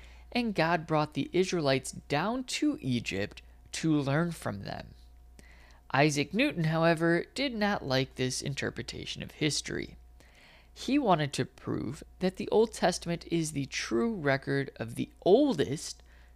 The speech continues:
civilization. However, he wasn't going to do that through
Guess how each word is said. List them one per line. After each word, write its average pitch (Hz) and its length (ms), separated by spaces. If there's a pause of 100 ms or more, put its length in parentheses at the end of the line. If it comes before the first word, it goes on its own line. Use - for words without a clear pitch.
civilization. 120 1120 (760)
However, 226 300
he 226 80
wasn't 285 240
going 208 180
to 156 100
do 143 260
that - 180
through 131 380